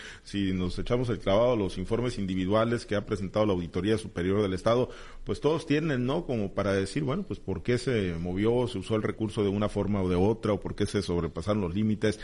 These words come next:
de, de los presupuestos? En fin, hay, hay muchas cosas, ¿no? Lo que sí ca-, llama, pues, mucho la atención, aunque entendemos en función de qué es, Altagracia,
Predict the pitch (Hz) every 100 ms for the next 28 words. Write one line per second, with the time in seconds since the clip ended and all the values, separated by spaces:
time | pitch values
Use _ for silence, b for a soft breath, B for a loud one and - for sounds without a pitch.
0 | B B B 92 90 - 104 98 - 101
1 | 98 92 123 127 120 107 143 170 170 156
2 | 175 170 180 180 180 - 233 220 160 220
3 | 254 104 95 - 120 - 117 110 98 107
4 | 113 113 - 87 98 107 127 120 123 113
5 | 131 180 156 92 90 87 92 87 107 117
6 | 107 92 92 90 110 110 113 110 117 117
7 | 101 101 113 139 135